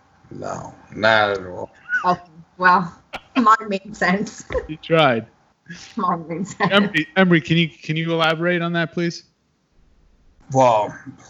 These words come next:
Speaker 1: this is my favorite, one of my favorite movies of Arnold Schwarzenegger back in the day.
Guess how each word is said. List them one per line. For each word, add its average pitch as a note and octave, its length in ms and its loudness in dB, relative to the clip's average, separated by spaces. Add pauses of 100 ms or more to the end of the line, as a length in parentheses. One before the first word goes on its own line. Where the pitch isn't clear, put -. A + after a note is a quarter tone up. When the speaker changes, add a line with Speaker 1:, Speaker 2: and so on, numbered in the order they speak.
(340)
Speaker 1:
this E3+ 100 -10
is F#3 60 -4
my F3+ 260 4
favorite, D3 640 4
one D#3+ 180 4
of D3+ 80 2
my C#3 160 4
favorite C#3 320 2
movies A#2 500 0
of A2 80 -4
Arnold A2 380 0
Schwarzenegger G2+ 1160 -2
back A2 360 4
in G2+ 100 -8
the F#2+ 140 -6
day. - 380 -4